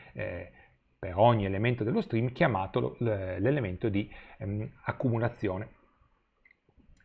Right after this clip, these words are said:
Una nota importante da fare, parlando dei, eh, due operazioni terminali, eh, che abbiamo descritto, mm, per ultime,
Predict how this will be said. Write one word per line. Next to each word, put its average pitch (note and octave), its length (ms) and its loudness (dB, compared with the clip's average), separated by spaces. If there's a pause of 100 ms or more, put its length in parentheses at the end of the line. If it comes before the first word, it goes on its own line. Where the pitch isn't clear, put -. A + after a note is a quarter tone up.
(1900)
Una C#3 180 8
nota C3 560 6
importante C#3 1000 4
da B2 180 0
fare, C3 540 4
parlando G#2 600 2
dei, A2+ 360 2
eh, G#2+ 120 -6
due G2+ 380 0
operazioni A#2+ 800 0 (120)
terminali, G#2+ 720 2
eh, F2+ 360 -8
che - 80 -10
abbiamo F#2+ 360 0
descritto, G#2 460 0
mm, F2+ 540 -6
per A#2 140 4
ultime, C#3 560 4